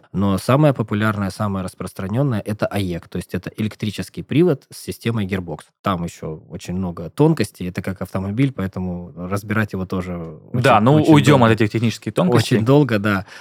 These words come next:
Speaker 1: А, то есть там поршень, который с помощью, там, шестерни и мотора, грубо говоря, взводит пружину и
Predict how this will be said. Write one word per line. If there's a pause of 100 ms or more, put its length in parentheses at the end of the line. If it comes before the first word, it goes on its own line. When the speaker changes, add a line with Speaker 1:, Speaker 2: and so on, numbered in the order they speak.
(120)
Speaker 1:
А,
то
есть
там
поршень,
который (100)
с
помощью,
там,
шестерни
и
мотора,
грубо
говоря,
взводит
пружину
и